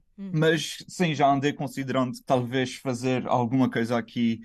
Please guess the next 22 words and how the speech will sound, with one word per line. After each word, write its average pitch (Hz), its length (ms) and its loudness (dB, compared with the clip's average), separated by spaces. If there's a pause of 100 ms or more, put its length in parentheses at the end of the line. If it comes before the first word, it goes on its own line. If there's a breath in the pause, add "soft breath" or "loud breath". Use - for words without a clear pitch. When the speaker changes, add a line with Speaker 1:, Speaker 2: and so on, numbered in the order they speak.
Speaker 2:
eh, 107 960 0
no, 101 920 4
nos 101 200 2
países 117 220 -2
nórdicos, 123 280 -2
já 131 200 2
que - 220 -12
a 113 140 -2
minha 113 400 0
curta 113 380 -6
anterior 110 400 -2
foi - 180 -6
também, 113 640 2
eh, - 120 -4
uma 110 260 -2
coprodução 110 640 -2
entre 107 320 0 (400)
os 101 200 -4
Açores 107 320 -4
e 110 60 2
a - 20 4
Noruega. 101 640 2